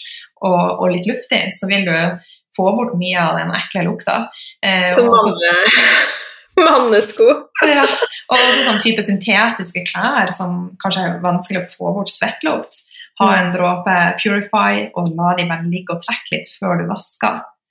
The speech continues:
Speaker 2: Mm.
Speaker 1: Og så bruker jeg også sånn type tørkeballer i tørketrommelen, eh, med eterisk olje, bare for å få også en bedre lukt. Og så har de jo også rensende egenskaper som vil være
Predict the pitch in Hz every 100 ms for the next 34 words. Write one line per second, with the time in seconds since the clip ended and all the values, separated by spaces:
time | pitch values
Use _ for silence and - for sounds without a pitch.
0 | _ _ - _ 269 262 220 208 208 208
1 | _ - 233 262 269 214 240 196 180 -
2 | 220 175 - 254 - - 349 302 202 -
3 | 175 226 - 269 277 262 - 226 233 -
4 | 208 185 180 175 180 175 175 175 175 170
5 | 175 170 175 185 180 180 - 175 175 170
6 | - 170 - 190 175 170 165 160 170 170
7 | - 190 - _ 175 196 214 - - -
8 | 196 240 311 359 185 185 202 220 180 -
9 | _ _ _ _ - - 220 196 208 -
10 | - 214 175 175 190 196 - 233 226 170
11 | 175 180 180 190 196 175 -